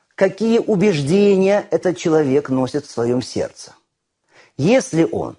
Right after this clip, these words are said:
возвеличивает то, чем клянется, так же, как Аллаха, или еще сильнее,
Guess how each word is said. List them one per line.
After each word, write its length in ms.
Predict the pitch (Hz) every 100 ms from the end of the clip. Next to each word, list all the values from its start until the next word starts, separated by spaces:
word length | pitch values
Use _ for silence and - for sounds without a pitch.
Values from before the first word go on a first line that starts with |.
| _ -
возвеличивает 1000 | 165 214 208 240 254 196 165 156 156 -
то, 160 | 247
чем 240 | 233 202 190
клянется, 600 | - 190 170 117 - 123
так 480 | - - 247 262 156
же, 340 | 131 143 117 -
как 280 | 190 202 -
Аллаха, 640 | 165 151 135 95 - - -
или 200 | 240 247
еще 440 | 240 226 - 247
сильнее, 840 | - 220 214 214 208 147 120 107